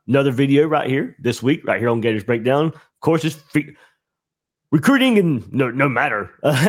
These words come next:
how, it's whether it be transfer portal, whether it be traditional high school, all the storylines surrounding where this player is going, where that player is going, we got you right here covered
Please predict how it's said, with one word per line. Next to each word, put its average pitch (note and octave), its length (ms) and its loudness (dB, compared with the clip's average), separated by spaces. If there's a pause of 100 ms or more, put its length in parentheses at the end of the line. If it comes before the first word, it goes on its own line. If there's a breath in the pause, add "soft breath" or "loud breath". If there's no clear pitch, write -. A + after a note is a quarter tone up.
(100)
how, C#3 420 -2
it's C#3+ 280 -2
whether F#3+ 220 4
it E3+ 80 -2
be C#3+ 160 0
transfer D#3 420 0
portal, C3+ 380 0
whether B2 140 -2
it A#2 40 -6
be A#2 80 -4
traditional C#3 480 0
high C#3+ 160 2
school, C3+ 480 -2 (560 loud breath)
all F#3 300 2
the F3+ 80 -2
storylines D3+ 580 0
surrounding C3 1040 -2 (340)
where C#3+ 360 0
this C#3 160 -2
player C#3+ 260 0
is B2 120 -4
going, D3 260 2
where C3 100 0
that C#3+ 220 0
player C3+ 200 0
is A#2+ 80 -4
going, B2 320 0
we C3 80 -4
got A#2+ 240 -2
you G#2 80 -8
right F2 160 -6
here F2 140 -16
covered F2+ 380 -14